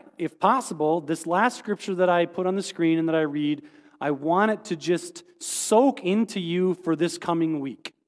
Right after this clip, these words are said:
All right? So we're gonna leave Luke for a second, but we're still in the words of Jesus.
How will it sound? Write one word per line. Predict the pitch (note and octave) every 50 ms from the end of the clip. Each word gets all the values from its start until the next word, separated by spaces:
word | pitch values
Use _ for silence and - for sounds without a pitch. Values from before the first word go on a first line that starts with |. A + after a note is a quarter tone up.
| _ _ _ _ _ _ _ _ _ - -
All | A#2
right? | B2 C#3 D#3+ G#3+ G#3 - - _ _ _ _ _ _ _ _
So | - - E3
we're | E3
gonna | E3+ G3 G3+ G3
leave | G3 A#3 B3 A#3+ G3 G3
Luke | G#3 A3+ A3 G#3+ -
for | - - E3
a | D#3 D3+
second, | - D#3 D3 C#3+ - E3+ F3+ E3
but | E3
we're | D3+ D#3+
still | D3+ - - G3+ G#3 G3+ - - - -
in | - E3+ F#3
the | F#3 F3
words | F3 F#3 F#3+ F3 - D#3+
of | D3 C3
Jesus. | - D3+ D#3 D3 A#2 G#2+ G#2+ A2+ - - - -